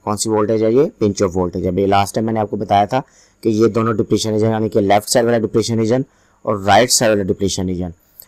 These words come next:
ये एक दूसरे के इतना करीब आ जाते हैं, जैसे एक चुटकी से एक pinch सी बन जाती है। जैसे आप देखें कि इस तरफ को डिप्लीशन रीजन ज़्यादा बढ़ेगा। वो क्यों बढ़ेगा? मैंने value बताया हुआ कि drain और gate के दरमियान में potential difference ज़्यादा है, तो जब potential difference ज़्यादा होगा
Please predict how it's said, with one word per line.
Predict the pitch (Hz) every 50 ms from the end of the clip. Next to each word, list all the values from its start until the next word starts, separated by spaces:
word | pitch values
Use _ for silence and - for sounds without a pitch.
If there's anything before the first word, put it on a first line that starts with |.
| _ -
ये | 113 120
एक | 117 104
दूसरे | 113 117 - 120 127
के | 113
इतना | 120 - - 131 139
करीब | - - 110 120 135 147
आ | 139 120
जाते | 104 113 107 - 127
हैं, | 123 127 131
जैसे | 123 120 107 113 120
एक | - -
चुटकी | - 117 - - 143 147
से | - - 139
एक | 131 - _
pinch | - 175 175 165 -
सी | 156 - 135
बन | 104 104 101 95
जाती | 95 95 - -
है। | 95
जैसे | 95 101 98 113 107 113
आप | 113 110 104
देखें | 104 113 107 - 143 143
कि | - - _ _ _ _ - -
इस | - 135 127 -
तरफ | 139 135 123
को | 131
डिप्लीशन | 135 131 113 123 127 - 143 135
रीजन | 139 139 151
ज़्यादा | 139 120 120 104 98 104
बढ़ेगा। | 98 98 95 95 95 92 95 92 95 _ _ _ _ _ _ _ -
वो | - -
क्यों | - 135 139 135
बढ़ेगा? | 143 135 143 139 143 143
मैंने | 131 127 120 110 107
value | 95 101 101 107 113
बताया | 120 120 117 117 113 113
हुआ | 110 117 120 - _ _ _ _ _ _ _ -
कि | 123
drain | 110 92 110 117 113 117 123 131 139 147 - - -
और | 120 123 123 113
gate | 98 113 110 110 -
के | - 135
दरमियान | 110 113 110 110 107 104 104 104
में | 107 107 113 127 151 - _ _ _ _ _ - - - -
potential | - 120 117 110 - 117 113
difference | 110 107 - 123 117
ज़्यादा | 98 104 92 87 85 95
है, | 95 95
तो | 98 101
जब | 95 113 101
potential | - 107 110 107 107 - 120 120
difference | 113 127 127 110
ज़्यादा | 107 104 95 98 120
होगा | 123 127 123 113 131 131 147